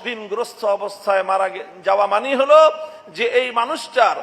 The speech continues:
এই মানুষটার অর্থনৈতিক নিরাপত্তার অভাব ছিল, তার জীবন জীবিকার অভাব ছিল, রাষ্ট্র গঠন করার পরেও রাষ্ট্র পরিচালকরা, শাসকবর্গ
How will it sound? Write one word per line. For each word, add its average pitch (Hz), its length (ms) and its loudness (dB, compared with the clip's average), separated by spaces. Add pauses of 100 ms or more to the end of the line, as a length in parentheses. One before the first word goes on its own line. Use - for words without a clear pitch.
(380)
এই 269 160 4
মানুষটার 254 520 -2
অর্থনৈতিক 285 680 -2
নিরাপত্তার 302 540 2
অভাব 240 300 4 (100)
ছিল, 214 280 2 (320)
তার 233 240 4
জীবন 320 340 2
জীবিকার 262 360 -2
অভাব - 420 2
ছিল, 240 180 -2 (400)
রাষ্ট্র 226 520 0
গঠন 294 360 4
করার 262 300 4
পরেও 254 420 4 (300)
রাষ্ট্র - 380 2
পরিচালকরা, 294 840 6 (320)
শাসকবর্গ 277 720 4